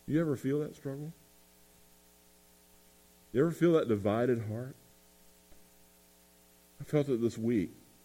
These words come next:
You know, one of the things that God mercifully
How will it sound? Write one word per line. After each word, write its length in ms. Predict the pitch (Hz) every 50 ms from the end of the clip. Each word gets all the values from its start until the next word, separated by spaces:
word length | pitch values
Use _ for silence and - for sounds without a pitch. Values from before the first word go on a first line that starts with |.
| _ _ _ _ _ _ - _ _ _ _ _ _ _ _ - _ _ _ - - - -
You 80 | 135
know, 140 | 143 143 131
one 180 | 127 139 151 156
of 80 | 127
the 100 | 110 107
things 420 | 101 - - 110 110 107 107 92 92
that 140 | 90 80 - - - - - - - - - - _ - _ _ _ _ _ _ - _ - - _ - _ - -
God 240 | 127 127 123 120 113
mercifully 840 | 113 107 110 123 135 - - - - - 101 98 92 87 87 85